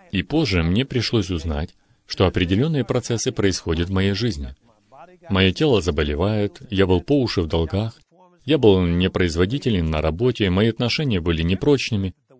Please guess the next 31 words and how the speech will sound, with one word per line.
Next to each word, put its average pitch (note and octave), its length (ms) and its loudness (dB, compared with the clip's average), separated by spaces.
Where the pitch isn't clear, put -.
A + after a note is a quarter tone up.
и G#3+ 80 0
Писание D3+ 360 -2
говорит, A#2+ 340 0
что - 460 0
путь D#3+ 180 -2
грешника D3 500 -2
ухудшается, A#2 840 -4
и A2 80 0
я G#2+ 100 8
увидел B2 400 4
что-то E2 400 -4
не F2+ 140 -2
так. - 280 -6
Однажды A#2 440 2
ночью A#2+ 420 -2
я E2+ 280 0
приподнял D#2+ 440 -2
голову A2 340 2
и G#2 40 2
сказал: D2 480 -4
«Господь, G#2 400 2
пожалуйста, G2+ 480 0
помоги A2+ 400 0
мне». C2+ 260 -6
Писание C3+ 360 0
говорит, A2+ 260 2
что - 240 -2
всякий, B2 460 -2
призывающий G2 600 2
имя C3 300 0
Господне, E2+ 600 -2